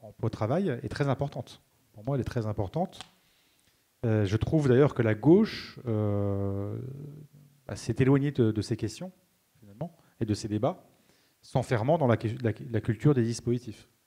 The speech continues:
Euh, et ne, et ne s'interrogeant plus, finalement, sur le sens du travail, sur pourquoi on travaille, sur, euh,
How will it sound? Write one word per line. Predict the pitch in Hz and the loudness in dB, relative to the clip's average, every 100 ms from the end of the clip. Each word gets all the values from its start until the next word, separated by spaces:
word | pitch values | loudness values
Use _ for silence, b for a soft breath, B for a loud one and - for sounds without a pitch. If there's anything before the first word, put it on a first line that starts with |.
| _ _ _ _ _ _ _ _ _ _ _ _ _ | _ _ _ _ _ _ _ _ _ _ _ _ _
Euh, | 127 123 117 117 113 113 110 113 120 135 - _ - | 4 4 2 -4 -8 -10 -12 -16 -18 -20 -20 _ -2
et | 139 | 2
ne, | 135 160 143 | 4 6 6
et | 165 | 6
ne | 135 | 6
s'interrogeant | 131 131 123 117 113 117 | 4 4 4 4 2 0
plus, | - 180 | 0 -2
finalement, | - 110 131 | -2 -4 -4
sur | 160 117 | -2 -2
le | |
sens | 98 123 | -2 -2
du | 104 107 | -2 -2
travail, | 104 104 135 151 147 | 0 2 4 4 0
sur | - - | -4 -4
pourquoi | 117 - 120 | -2 0 -2
on | |
travaille, | 117 113 104 120 143 147 139 | -2 -4 -4 -2 -2 -2 -6
sur, | - 117 101 | -6 -4 0
euh, | 104 101 | 2 2